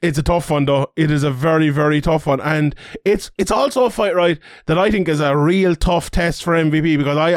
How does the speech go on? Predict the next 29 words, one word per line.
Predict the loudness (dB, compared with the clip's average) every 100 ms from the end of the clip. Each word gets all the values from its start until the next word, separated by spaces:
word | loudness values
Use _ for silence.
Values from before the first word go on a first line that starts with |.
| 2
I | 0
believe | 2 2 2
in | 2
Logan | 2 0 0
Storley. | 0 0 0
Like, | -2 -6 -16 -12
himself | -4 -2 0 0
and | 0
Amosov | 2 0 2 2 2 -2 -10 -20 -20 -20 _ _ _
went | -2 0 0 -2
toe-to-toe | 0 0 0 -2 0 2 2 2
wrestling, | 2 2 0 0 0 0 0
and | 0 -2
it |
was | -2
very, | -4 -2 2 2
very | 2 2 2 0
close. | 0 0 0
He | -2
could | 0 0
have | 2
won | 2
that | 0
fight. | 0 0
He | 2
ended | 0 0
up | 0
losing | 0 0 0
it. | -2